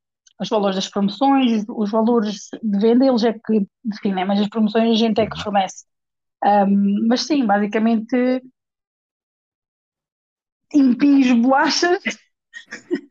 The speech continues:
Speaker 1: <laughs> no dia-a-dia das pessoas <laughs> para manter <laughs> o meu,
Speaker 2: E faz
Speaker 1: a
Speaker 2: o
Speaker 1: minha
Speaker 2: teste,
Speaker 1: vida.
Speaker 2: e faz o teste da prova das bolachas.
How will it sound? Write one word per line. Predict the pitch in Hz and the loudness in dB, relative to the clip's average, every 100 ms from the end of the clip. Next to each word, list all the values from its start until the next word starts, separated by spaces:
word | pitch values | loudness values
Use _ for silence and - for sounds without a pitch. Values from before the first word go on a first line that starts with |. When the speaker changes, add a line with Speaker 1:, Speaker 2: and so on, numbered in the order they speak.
| - | -20
Speaker 1:
<laughs> | - _ _ | -20 _ _
no | 285 269 302 | 2 2 2
dia-a-dia | 320 302 302 302 | 2 2 2 0
das | 294 311 | 0 -4
pessoas | - - 381 370 359 - - 359 - _ _ _ _ _ - | -8 -10 -6 -6 -8 -8 -8 -8 -12 _ _ _ _ _ -20
<laughs> | - _ | -20 _
para | - 269 | -4 0
manter | 277 269 277 277 277 294 - | 0 0 0 0 -2 -6 -8
<laughs> | - - _ _ - _ - - - - - - _ | -12 -14 _ _ -20 _ -10 -8 -8 -10 -20 -20 _
o | 262 | -4
meu, | 247 247 | -2 0
Speaker 2:
E | 240 | 2
faz | 240 226 | 4 4
Speaker 1:
a | 220 | 2
Speaker 2:
o | |
Speaker 1:
minha | 226 | 2
Speaker 2:
teste, | 202 254 254 107 | 2 2 0 -2
Speaker 1:
vida. | |
Speaker 2:
e | |
faz | - 98 95 | -2 -2 0
o | 98 | -2
teste | 95 90 - | 0 -2 -4
da | 104 | -6
prova | - 95 90 | -2 0 0
das | 92 95 | -2 -4
bolachas. | 95 - - | -6 -8 -12